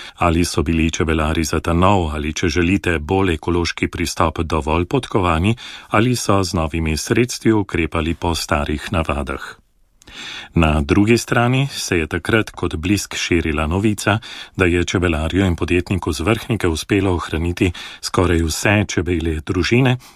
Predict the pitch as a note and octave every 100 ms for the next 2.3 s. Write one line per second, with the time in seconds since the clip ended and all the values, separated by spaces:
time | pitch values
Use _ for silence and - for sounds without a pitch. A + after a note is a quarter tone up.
0 | - - B2 A2+ G2+ F#2 - F#2+ - E2
1 | D#2 D#2 E2 B2 - G2 E2+ D2+ D#2+ D#2+
2 | E2 D#2+ E2